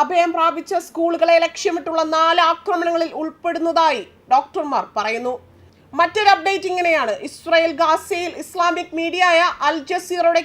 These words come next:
ക്യാമറാമാനെ വധിച്ചു. കൊല്ലപ്പെട്ടവരിൽ അൽ ജസീറ ക്യാമറമാന്റെ അഹമ്മദ് അൽ ലൂഖ്, മറ്റ് രണ്ട് പാലസ്തീൻ മാധ്യമപ്രവർത്തകർ, പാലസ്തീൻ സിവിൽ ഡിഫൻസിലെ അഞ്ച് അംഗങ്ങൾ എന്നിവരും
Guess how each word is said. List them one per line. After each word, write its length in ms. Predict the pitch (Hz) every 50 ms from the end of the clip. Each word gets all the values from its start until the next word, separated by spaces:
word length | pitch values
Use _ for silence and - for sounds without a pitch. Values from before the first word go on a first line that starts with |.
| - -
ക്യാമറാമാനെ 640 | 339 330 339 330 339 349 359 349 339 320 277 240 208 202 226
വധിച്ചു. 320 | 226 240 240 - 311 294 - - _ _ _ _ _ _ -
കൊല്ലപ്പെട്ടവരിൽ 680 | - 302 311 311 302 311 294 294 320 311 320 339 381 381 - - 262
അൽ 80 | 294 294 262 247 302
ജസീറ 400 | 339 330 - 320 330 330 330 339 330 330 -
ക്യാമറമാന്റെ 680 | 330 320 330 320 339 339 330 330 330 330 311 330 349 - - - _ - 247 277
അഹമ്മദ് 440 | - 330 330 330 349 359 - - - - 294
അൽ 100 | 311 294 - - - - 285
ലൂഖ്, 280 | 330 349 294 - 320 - - 240 262
മറ്റ് 200 | 285 302 294 - - - 240 269
രണ്ട് 320 | 277 294 320 330 294 247 - - - _ _ _ _ - 339
പാലസ്തീൻ 500 | 311 320 330 359 359 359 - 370 359 339 302 294 302
മാധ്യമപ്രവർത്തകർ, 840 | 294 294 277 381 330 339 330 339 339 330 330 330 349 370 - 359 359 370 - _ _ _ -
പാലസ്തീൻ 480 | - 311 311 339 359 - - 339 349 349 339 - -
സിവിൽ 320 | 359 359 320 370 359 262 - _ - 226 247
ഡിഫൻസിലെ 560 | 320 311 - 339 330 349 359 370 359 311 294 - - 285
അഞ്ച് 200 | 320 320 - 370 294
അംഗങ്ങൾ 320 | 302 339 339 330 339 311 - - 254 294
എന്നിവരും 340 | 311 320 330 302 277 226 214